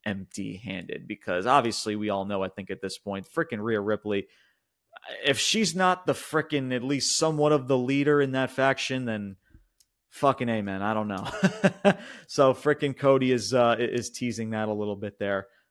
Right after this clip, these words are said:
Um, as well as he made a reference about Paul Heyman saying, like, "We are no longer in the third inning anymore, boys," or something along those lines to start off the promo before the Judgment Day hit the ring. Um, man, fine. Oh, so now we're out of the third inning,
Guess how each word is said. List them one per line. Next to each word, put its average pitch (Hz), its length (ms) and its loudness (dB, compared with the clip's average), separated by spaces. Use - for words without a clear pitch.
Um, 101 520 2
as 110 260 -2
well 113 240 4
as 110 140 0
he 113 80 -4
made 165 160 0
a 143 40 2
reference 113 520 0
about 104 320 -2
Paul 110 280 0
Heyman 104 320 -6
saying, 101 280 -10
like, 98 180 -6
"We 127 220 -6
are 147 160 0
no 123 180 -2
longer 113 720 -2
in 123 160 -4
the 113 80 0
third 120 560 0
inning 113 340 -4
anymore, 98 440 -8
boys," 95 580 -4
or 95 100 -8
something 104 380 -4
along 98 300 -4
those 98 180 -6
lines 95 300 -4
to - 80 -12
start 98 280 -2
off 92 140 -6
the - 80 -16
promo 101 460 -2
before 98 320 -6
the 95 80 -6
Judgment 95 480 -6
Day - 200 -6
hit 95 160 -8
the - 120 -16
ring. - 300 -8
Um, 90 580 -2
man, 135 220 2
fine. 131 280 2
Oh, 139 120 8
so - 180 0
now 139 300 4
we're 165 100 6
out 160 160 4
of 165 80 -4
the 165 60 4
third 165 320 2
inning, 180 280 -2